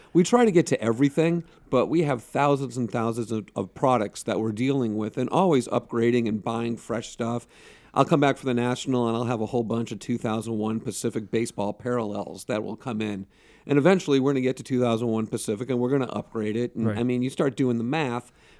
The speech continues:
Speaker 1: we carry close to a hundred different brands just in two thousand three baseball alone. So you start doing the math across all the different sports and the years, and we also do non-sport and wrestling and M M A, golf, et cetera. So it could be daunting, but we have a system in place.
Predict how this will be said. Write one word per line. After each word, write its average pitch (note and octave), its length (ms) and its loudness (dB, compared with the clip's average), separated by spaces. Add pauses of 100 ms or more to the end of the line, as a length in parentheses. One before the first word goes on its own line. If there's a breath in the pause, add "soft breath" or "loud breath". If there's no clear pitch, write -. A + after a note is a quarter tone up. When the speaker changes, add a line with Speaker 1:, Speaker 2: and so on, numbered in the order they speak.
Speaker 1:
we B2+ 80 -2
carry C3 260 2
close A#2+ 240 0
to - 80 -6
a A2 40 -4
hundred A#2 280 -2
different G#2 300 -4
brands A2 400 -2
just A2 200 -6
in G#2+ 60 -8
two A2+ 160 -6
thousand G#2 360 -8
three G#2 180 -8
baseball G2 400 -8 (100)
alone. D3 380 0 (400 soft breath)
So - 120 2
you C3+ 120 4
start F#3 200 2
doing E3+ 140 4
the C3 60 4
math C3+ 260 0
across A#2 320 -4
all A#2+ 140 -2
the A2+ 60 0
different A2 280 -6
sports C3+ 500 0
and G#2 120 -4
the G#2 80 -2
years, C#3+ 420 0
and B2+ 80 -6
we A2+ 80 -2
also B2+ 260 -4
do G2+ 160 -4
non-sport C3+ 680 0
and G2+ 100 -4
wrestling A2 360 -4
and F#2+ 100 -8
M A2+ 100 -6
M A2 140 -4
A, A2 80 -6
golf, A2 300 -6
et - 100 -20
cetera. G#2+ 540 -6 (500 soft breath)
So D3+ 220 4
it E3 140 4
could E3+ 120 4
be D3+ 100 4
daunting, D3+ 460 2
but A#2+ 120 4
we D3 160 4
have A3 120 2
a - 40 -2
system F3 400 -4
in G2+ 100 -2
place. A2 420 -4